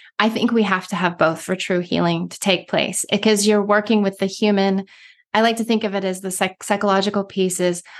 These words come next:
I'm gathering pieces of the puzzle. What happened to me? Where has my life, wh-, what in my life has happened to me, or where have I been? And then the beautiful thing about spirituality is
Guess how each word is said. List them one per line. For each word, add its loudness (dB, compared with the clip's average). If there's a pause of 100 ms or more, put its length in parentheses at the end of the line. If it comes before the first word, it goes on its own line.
I'm 0
gathering 2
pieces -4
of -4
the -6
puzzle. -4
What 0
happened 0
to -10
me? -6 (300)
Where 4
has 4
my 4
life, 0 (460)
wh-, -2
what 2
in 4
my 4
life 0
has -6
happened -4
to -12
me, -2
or 0
where 0
have -2
I 0
been? -4 (580)
And 4
then 6
the 4
beautiful 0
thing 0
about -2
spirituality 0
is -4